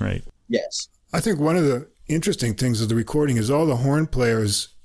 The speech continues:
Speaker 3: have really different, unique personalities that comes out in their playing. And so, you know, you got two different trumpet players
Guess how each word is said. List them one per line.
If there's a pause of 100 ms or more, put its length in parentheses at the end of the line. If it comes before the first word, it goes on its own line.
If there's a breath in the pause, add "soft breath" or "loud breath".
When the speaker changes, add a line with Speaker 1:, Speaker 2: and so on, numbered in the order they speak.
Speaker 3:
have
really
different, (420)
unique
personalities (360 soft breath)
that
comes
out
in
their
playing. (400 loud breath)
And
so,
you
know,
you
got
two
different
trumpet
players